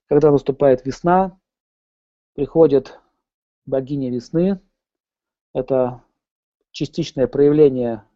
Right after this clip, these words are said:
Лакшми, все начинает процветать, расцветать, все начинают друг друга любить, животные, птицы, люди тоже, и так далее, и так далее.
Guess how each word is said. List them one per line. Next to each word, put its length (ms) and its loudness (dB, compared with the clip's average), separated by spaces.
Лакшми, 600 -4
все 180 0
начинает 380 -6
процветать, 880 0
расцветать, 1160 -2
все 200 -4
начинают 440 -4
друг 140 -2
друга 200 -4
любить, 800 -2
животные, 640 2
птицы, 760 -4
люди 380 -2
тоже, 600 2
и 100 0
так 340 -6
далее, 520 0
и 80 -14
так 300 -10
далее. 400 -6